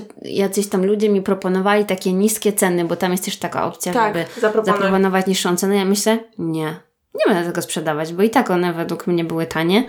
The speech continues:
Speaker 2: Mhm.
Speaker 1: więc myślę, a poczekam.
Speaker 2: Mm, ale to jest, y, wydaje mi się, że to jest klasyk i jakby tym się nie należy przejmować. Oczywiście ja tam zawsze chętnie negocjuję, że tak powiem, ale bez przesady też, nie? Do granic możliwości,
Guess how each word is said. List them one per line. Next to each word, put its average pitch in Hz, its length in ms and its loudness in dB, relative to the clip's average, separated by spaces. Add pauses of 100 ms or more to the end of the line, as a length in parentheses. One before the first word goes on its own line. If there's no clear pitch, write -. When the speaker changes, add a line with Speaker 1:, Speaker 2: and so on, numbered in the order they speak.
(100)
Speaker 2:
Mhm. 247 220 2 (300)
Speaker 1:
więc 180 420 0
myślę, 208 340 0 (140)
a - 20 2
poczekam. 175 520 -4 (260)
Speaker 2:
Mm, 294 160 -2 (140)
ale 247 140 4
to 262 80 0
jest, 254 220 0
y, 226 160 4
wydaje 240 360 2
mi 240 80 0
się, 240 120 2
że 214 380 2
to 247 80 0
jest 226 160 0
klasyk 226 400 0
i 196 80 -4
jakby 202 260 -2
tym 202 140 -6
się 214 120 -2
nie 196 100 0
należy 196 300 0
przejmować. 190 400 0
Oczywiście 320 480 2 (680)
ja 247 220 -4
tam 247 180 0
zawsze 226 280 0
chętnie 214 500 -2
negocjuję, 220 680 2
że 190 80 -8
tak 208 140 -4
powiem, 220 260 0
ale 226 140 4
bez 247 120 2
przesady 214 380 2
też, - 200 -8
nie? 247 120 2
Do 233 100 4
granic 226 340 0
możliwości, 214 600 0